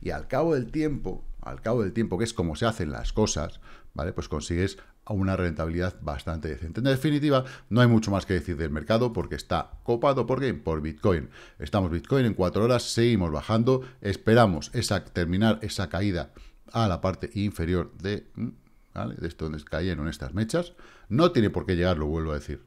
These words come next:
a la parte inferior, puede llegar antes y hacer un movimiento lateral para tocar y consolidar bien la zona y subir. Puede hacerlo de mil maneras distintas, pero bueno, ahí están los márgenes, ahí están los márgenes, eh, para que los veáis, los estudiéis. Fijaros cómo tenemos el,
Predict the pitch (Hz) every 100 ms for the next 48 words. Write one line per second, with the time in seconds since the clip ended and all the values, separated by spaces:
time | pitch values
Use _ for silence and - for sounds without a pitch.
0 | - 69 73 69 95 90 76 87 107 92
1 | 87 82 85 92 82 - - - - -
2 | 95 92 90 87 85 82 78 82 85 -
3 | _ 80 80 78 82 85 - _ _ 87
4 | 78 80 78 82 82 78 78 76 85 78
5 | - - 78 90 135 - - - - -
6 | - 110 127 - 135 117 107 151 151 127
7 | 113 95 85 78 104 120 147 - 135 170
8 | 175 - - - _ - - - 120 131
9 | - 120 117 107 90 80 67 - 65 -
10 | - - 90 - 78 90 - 113 127 -
11 | - - - 85 85 90 87 78 80 82
12 | 113 92 - 82 110 110 - 95 110 101
13 | - 98 85 95 90 - 95 87 82 80